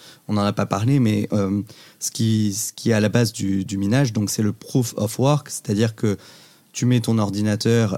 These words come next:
euh, à travailler pour sécuriser le réseau et en retour, tu reçois donc une récompense, à savoir tu reçois des jetons de la crypto que tu, que tu sécurises. Et, euh,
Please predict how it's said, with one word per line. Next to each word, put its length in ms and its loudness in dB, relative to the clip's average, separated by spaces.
euh, 400 -2
à 120 0
travailler 360 2
pour 180 -2
sécuriser 500 -2
le 40 -8
réseau 540 2
et 220 2
en 120 0
retour, 380 -2
tu 140 -4
reçois 360 0
donc 280 -2
une 140 0
récompense, 680 -2
à 80 -4
savoir 240 0
tu 100 -2
reçois 280 0
des 160 0
jetons 400 0
de 120 2
la 120 0
crypto 360 -2
que 60 -6
tu, 380 -2
que 80 -4
tu 160 -4
sécurises. 560 0
Et, 340 4
euh, 460 2